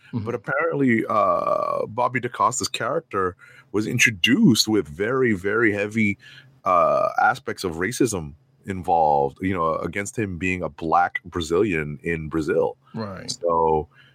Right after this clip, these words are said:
Speaker 2: it's, it's a shame that, um, the original creators of this movie, uh, thought to, uh, slide past that.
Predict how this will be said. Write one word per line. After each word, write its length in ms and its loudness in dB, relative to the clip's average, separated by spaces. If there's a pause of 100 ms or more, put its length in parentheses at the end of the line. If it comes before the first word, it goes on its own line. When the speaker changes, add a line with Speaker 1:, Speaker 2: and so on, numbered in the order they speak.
(120)
Speaker 2:
it's, 340 -4
it's 200 -4
a 60 0
shame 640 2
that, 340 -2 (100)
um, 680 0 (680)
the 140 2
original 420 0
creators 540 2
of 140 -4
this 160 -4
movie, 360 0 (160)
uh, 380 0
thought 500 -2
to, 500 0 (480)
uh, 480 2
slide 380 0
past 280 -2
that. 200 -8